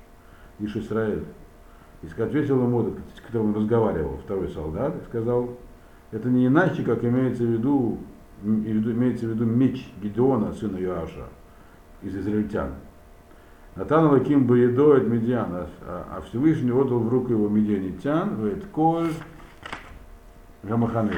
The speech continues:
весь наш лагерь». То есть они видели страшный сон и испугались. Э,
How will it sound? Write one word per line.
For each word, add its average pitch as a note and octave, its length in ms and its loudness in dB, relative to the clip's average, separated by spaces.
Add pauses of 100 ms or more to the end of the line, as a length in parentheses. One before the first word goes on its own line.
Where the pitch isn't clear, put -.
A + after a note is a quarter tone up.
весь B2 200 0
наш A2+ 180 -2
лагерь». C2+ 300 -6 (460)
То - 40 -18
есть - 120 -18
они C#3+ 240 2
видели A2+ 340 0
страшный G2 400 -6
сон D#3+ 200 -4
и C3+ 60 -2
испугались. B2 480 -6 (1500)
Э, G2 180 -10